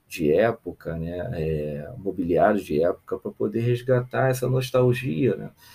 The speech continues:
Do, do passado, lembrar aquela época que já foi esquecida, né?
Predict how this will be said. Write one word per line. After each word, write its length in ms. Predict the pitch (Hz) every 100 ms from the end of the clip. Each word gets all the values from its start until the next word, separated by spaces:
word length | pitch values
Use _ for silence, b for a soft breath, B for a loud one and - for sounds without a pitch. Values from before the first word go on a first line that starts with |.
| B B _
Do, 120 | -
do 1040 | 95 92 92 90 90 87 127 _ _ _ _ -
passado, 760 | - - 87 104 110 87 78
lembrar 540 | 82 90 85 92 87 - b b b b -
aquela 440 | - 104 92 80
época 500 | 87 104 104 _ _ -
que 80 |
já 120 | 95 82
foi 200 | - 87
esquecida, 760 | - - - - 117 120 90
né? 140 | 90